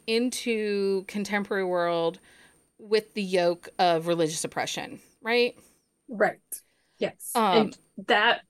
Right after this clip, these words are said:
Speaker 2: that part is very well done.
Speaker 1: And the book is well written. I do n-, there was, there were no grave errors. There were no, like, timeline problems. There are just little things that I struggle with that aren't,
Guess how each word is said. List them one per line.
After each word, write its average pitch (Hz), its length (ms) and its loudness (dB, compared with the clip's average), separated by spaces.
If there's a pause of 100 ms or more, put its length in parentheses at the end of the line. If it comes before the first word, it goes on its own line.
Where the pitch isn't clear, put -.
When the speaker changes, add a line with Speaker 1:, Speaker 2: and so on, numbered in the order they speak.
(200)
Speaker 2:
that 196 300 4
part 175 320 0
is 165 180 -4 (200)
very 170 300 0
well 165 240 -6
done. - 420 -14 (640)
Speaker 1:
And 320 140 2
the 311 60 2
book 311 240 -2
is 392 160 2
well 339 240 2
written. 175 420 0 (100)
I 190 80 -4
do 214 300 -4
n-, 226 120 -6
there 202 120 0
was, 202 260 -4 (160)
there 185 100 -8
were 170 100 -4
no 220 220 2
grave 185 440 0
errors. 339 400 2
There 208 120 2
were 180 120 0
no, 196 340 0
like, 170 260 -2
timeline 330 600 -2
problems. 277 480 -4 (460)
There 302 140 -2
are 277 40 -4
just 311 420 -2
little 277 400 0
things 208 640 -4 (100)
that 240 260 2 (100)
I 214 280 0
struggle 190 340 -2
with 175 200 0
that 220 200 2
aren't, 202 600 -2